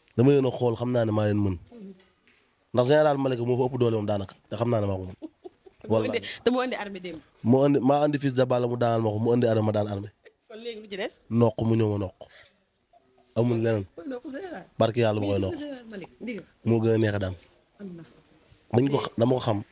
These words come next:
Speaker 1: Bi, bi Fils de Balla Sénégal yëpp a tiit, ma ne ko Fils de Balla kii xam naa la. Nii nga koy daanee. Def, def ko lii ak lii, am lu muy bañ. Mbër la, am na doole, macha Allah, mais daa am lu muy bañ.
Speaker 2: Mhm.
Speaker 1: Te loolu laa koy def.
Speaker 2: Mhm.
Speaker 1: Waaw.
Speaker 2: Mais est-ce que, ah, est-ce que général dina la jël tamit?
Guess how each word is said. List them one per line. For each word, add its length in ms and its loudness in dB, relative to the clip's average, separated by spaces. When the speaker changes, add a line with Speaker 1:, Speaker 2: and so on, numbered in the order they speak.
Speaker 1:
Bi, 240 4
bi 100 4
Fils 140 0
de 60 4
Balla 180 4
Sénégal 320 0
yëpp 140 0
a 20 -8
tiit, 160 -4
ma 60 2
ne 60 2
ko 60 -4
Fils 100 -4
de 80 0
Balla 180 0
kii 120 -6
xam 160 -4
naa 160 -2
la. 60 -12
Nii 160 4
nga 80 4
koy 160 4
daanee. 320 0
Def, 220 0
def 140 2
ko 120 0
lii 180 4
ak 80 2
lii, 160 2
am 200 4
lu 60 2
muy 80 6
bañ. 160 0
Mbër 300 4
la, 100 0
am 100 -2
na 80 2
doole, 320 0
macha 320 -2
Allah, 160 -2
mais 120 -4
daa 100 0
am 80 -2
lu 60 4
muy 80 2
bañ. 160 -2
Speaker 2:
Mhm. 340 -20
Speaker 1:
Te 80 -4
loolu 160 4
laa 100 0
koy 120 -6
def. 160 -12
Speaker 2:
Mhm. 320 -20
Speaker 1:
Waaw. 180 -12
Speaker 2:
Mais 100 -6
est-ce 120 -10
que, 100 -10
ah, 280 -2
est-ce 100 2
que 160 4
général 300 -2
dina 160 -18
la 120 -18
jël 160 -20
tamit? 180 -20